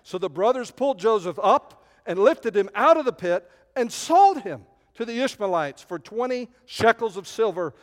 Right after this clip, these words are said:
and they took Joseph to Egypt." Now that'll scar you for life. I don't know, you may have thought about selling your brother <laughs> for twenty shekels. And, uh, if you have, don't look at him right now. But, um, but this really happened to him. Can you imagine that?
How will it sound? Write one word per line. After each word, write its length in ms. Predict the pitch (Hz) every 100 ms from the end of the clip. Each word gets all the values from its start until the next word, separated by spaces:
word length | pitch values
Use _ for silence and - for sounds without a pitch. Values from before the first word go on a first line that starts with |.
| _
and 140 | 185 185
they 100 | 190
took 300 | 202 196 123
Joseph 520 | 180 175 139 147 - _ _ _
to 380 | - 170 143 143
Egypt." 340 | 165 135 120 151
Now 100 | 165
that'll 220 | 269 254
scar 280 | - 180 170
you 80 | 151
for 120 | 180
life. 300 | 208 156 _ _ _ _ _ _ _ _ _
I 120 | 160 202
don't 140 | 185
know, 100 | 185
you 140 | 196
may 100 | 196
have 100 | 185
thought 200 | - 226
about 220 | 190 156 139
selling 340 | 170 156 151
your 100 | 139
brother 320 | 143 147 190 _ _
<laughs> 640 | 175 _ - - _ _
for 120 | - 165
twenty 340 | - 185 160
shekels. 480 | - 151 185 214 _ _ _ _ _ _
And, 280 | 170 156 156
uh, 160 | 151 143
if 80 |
you 80 | 160
have, 240 | 175 185 160
don't 160 | 185
look 200 | 190 185
at 140 | 165 147
him 80 |
right 180 | 147 143
now. 280 | 147 127 143 _ _ _ _ _ 143
But, 300 | 160 156 170
um, 360 | 160 143 123 _ _
but 200 | 151 127
this 220 | 247 -
really 220 | 185 190
happened 400 | 196 247 254 208
to 60 | 165
him. 220 | 135 104 _ _ _ _ _ _ _
Can 160 | 208
you 120 | 208
imagine 500 | 196 196 233 180 165
that? 180 | 127 104